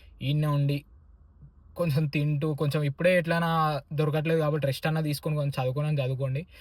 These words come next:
తర్వాత ఎట్లైనా మళ్ళీ జాబ్ దొరికిన తర్వాత బిజీ అయిపోతారు. So, జాగ్రత్త అయితే ఉండండి. క్యాసినో జోలికి అయితే అస్సలు వెళ్ళకండి.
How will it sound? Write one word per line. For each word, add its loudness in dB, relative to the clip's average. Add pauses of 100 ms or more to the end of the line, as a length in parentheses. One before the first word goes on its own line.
(220)
తర్వాత 2
ఎట్లైనా 0
మళ్ళీ 0
జాబ్ 2
దొరికిన 0
తర్వాత 0
బిజీ -2
అయిపోతారు. -2 (1000)
So, -4 (580)
జాగ్రత్త 2
అయితే 2
ఉండండి. 2
క్యాసినో 0
జోలికి 0
అయితే 0
అస్సలు 0
వెళ్ళకండి. 0